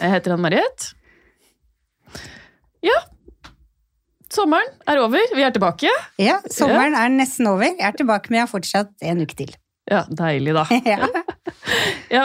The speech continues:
Speaker 1: jeg er virkelig tilbake, for jeg har hatt en hektisk uke på jobb.
Speaker 2: Var det deilig å være tilbake?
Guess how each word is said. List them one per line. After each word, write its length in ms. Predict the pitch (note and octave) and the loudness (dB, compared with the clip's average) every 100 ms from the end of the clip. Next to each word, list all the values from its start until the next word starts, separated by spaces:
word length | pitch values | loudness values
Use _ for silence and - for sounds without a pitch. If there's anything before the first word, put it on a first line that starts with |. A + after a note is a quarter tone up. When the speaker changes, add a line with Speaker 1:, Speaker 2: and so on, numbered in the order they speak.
| - | 2
Speaker 1:
jeg 80 | A3 | 2
er 200 | A3+ B3+ | 2 2
virkelig 320 | F#3+ - C#3 | -2 -2 -2
tilbake, 360 | D#3 E3 D#3+ A3 | 0 0 0 0
for 80 | G#3 | 2
jeg 80 | G#3 | 2
har 80 | G3 | 0
hatt 120 | A3 | 0
en 100 | A3+ | 0
hektisk 540 | F#3+ - - G3+ G3+ | 0 -2 -4 -4 0
uke 260 | D#3 - D3 | -2 -2 -2
på 120 | D#3+ D3+ D3+ D#3 D#3 D3 | 0 0 0 0 0 0
jobb. 240 | F3 A4 A#4 - _ _ _ _ _ _ _ _ G3+ | 0 0 -6 -20 _ _ _ _ _ _ _ _ -2
Speaker 2:
Var 80 | |
det 80 | G#3 | 0
deilig 240 | A3+ G3+ F#3+ | 2 2 2
å 60 | |
være 100 | F#3 | 0
tilbake? 360 | F3 E3+ - | -2 -4 -2